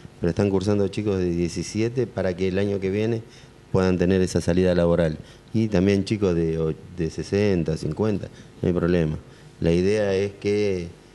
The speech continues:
vengan a, que tengan ganas, porque como dijo Carlos, no cualquiera se mete ahí a dirigir, el árbitro es árbitro, no es jugador,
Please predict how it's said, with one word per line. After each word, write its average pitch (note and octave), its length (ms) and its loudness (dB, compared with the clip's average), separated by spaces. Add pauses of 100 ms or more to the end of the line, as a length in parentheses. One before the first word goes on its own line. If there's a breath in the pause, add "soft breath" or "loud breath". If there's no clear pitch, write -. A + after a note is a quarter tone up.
(200)
vengan F#2+ 320 4
a, E2 280 -2 (600 loud breath)
que G2+ 100 2
tengan C3 320 4
ganas, G#2 340 4
porque E2+ 360 2
como F#2 240 2
dijo F#2+ 340 0
Carlos, F2+ 260 2
no G#2+ 160 2
cualquiera G#2+ 500 2 (300 loud breath)
se - 180 0
mete G2 360 4
ahí G2+ 280 4
a F2+ 140 4
dirigir, A2+ 600 0 (460 loud breath)
el F2 160 2
árbitro F2 920 2
es G2+ 200 0
árbitro, G2 520 0
no F#2 100 0
es F#2+ 100 0
jugador, G2+ 580 0